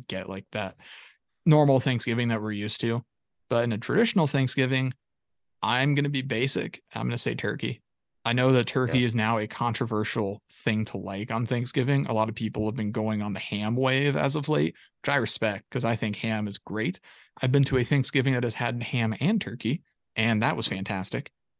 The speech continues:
Speaker 1: And, uh, but other than that, I mean,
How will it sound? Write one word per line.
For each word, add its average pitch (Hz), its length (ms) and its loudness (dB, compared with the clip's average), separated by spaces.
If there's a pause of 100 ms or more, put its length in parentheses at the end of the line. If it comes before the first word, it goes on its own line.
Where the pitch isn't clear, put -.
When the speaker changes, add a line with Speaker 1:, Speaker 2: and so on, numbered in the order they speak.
(120)
Speaker 1:
And, 110 560 2 (640)
uh, 113 220 4
but 113 160 2
other 226 160 2
than 120 200 4
that, 120 320 0 (1000)
I 113 60 0
mean, 113 520 0